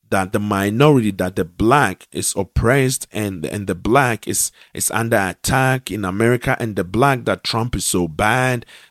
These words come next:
that Republicans are so bad, and systematic racism is ongoing, and people are doing bad things to black people, want to prove a point so bad that they will come up with their own story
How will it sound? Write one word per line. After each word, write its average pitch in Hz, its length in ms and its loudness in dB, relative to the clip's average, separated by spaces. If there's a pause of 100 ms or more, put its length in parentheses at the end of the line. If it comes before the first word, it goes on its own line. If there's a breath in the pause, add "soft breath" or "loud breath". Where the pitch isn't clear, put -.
that 90 200 -2
Republicans 120 680 -2
are 90 140 0
so 92 280 2
bad, 127 520 0 (520 soft breath)
and 90 280 -6 (140)
systematic 110 760 -2
racism 117 600 2
is 95 180 -2
ongoing, 117 680 2
and 95 180 -2
people 107 300 0
are 87 80 0
doing 90 260 -4
bad 117 380 -2
things 131 220 -2
to 117 100 -8
black 117 280 2
people, 131 480 0 (960 soft breath)
want 131 300 2
to 139 120 0
prove 135 320 2
a 117 80 4
point 120 360 2
so 127 280 4
bad 110 300 0
that 92 240 -6
they 123 80 4
will 143 160 2
come 139 220 -2
up 120 180 -2
with 101 220 0
their 135 320 4
own 123 260 2
story 80 640 0